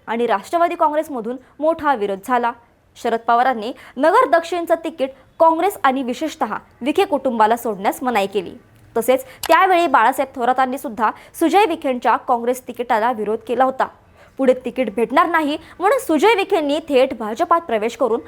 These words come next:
नगर दक्षिणचं भाजपचं तिकीट मिळवलं. वडील राधाकृष्ण विखे पाटील काँग्रेसमध्ये होते, तर मुलगा सुजय विखे भाजपच्या तिकिटावर लोकसभा लढवत होते. एवढी हिंमत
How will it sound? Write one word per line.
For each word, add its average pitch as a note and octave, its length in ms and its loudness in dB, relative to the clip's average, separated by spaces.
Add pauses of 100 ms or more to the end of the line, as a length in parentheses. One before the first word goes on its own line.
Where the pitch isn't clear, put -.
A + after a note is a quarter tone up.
(160)
नगर E4 320 4
दक्षिणचं D4 580 0
भाजपचं A3+ 500 -4
तिकीट A3 260 -4
मिळवलं. G3+ 320 0 (560)
वडील A3 240 4
राधाकृष्ण C#4 520 0
विखे D4+ 240 0
पाटील D4 340 0 (300)
काँग्रेसमध्ये E4+ 600 4
होते, A3+ 320 -2 (260)
तर B3 80 2
मुलगा A3+ 320 2
सुजय A#3+ 360 0
विखे D4+ 360 0 (220)
भाजपच्या D#4 600 4 (100)
तिकिटावर C4 480 0 (240)
लोकसभा C#4 480 2
लढवत A3 320 2
होते. G#3 220 -6 (500)
एवढी F4 280 6
हिंमत D4+ 440 2